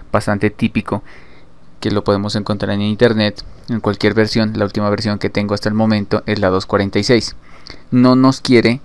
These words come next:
activar el Office o el Windows siete o el Windows ocho. ¿Qué debemos hacer cuando nos genera esos problemas o por qué son esos problemas? La mayoría de los activadores todos funcionan.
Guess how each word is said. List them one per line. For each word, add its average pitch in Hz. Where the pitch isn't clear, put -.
activar 104
el 110
Office 147
o 107
el 107
Windows 104
siete 131
o 95
el 82
Windows 98
ocho. -
¿Qué 135
debemos 139
hacer 123
cuando 110
nos 107
genera 104
esos 104
problemas 113
o 113
por 110
qué 113
son 113
esos 110
problemas? 113
La 127
mayoría 139
de 147
los 151
activadores 120
todos 117
funcionan. 120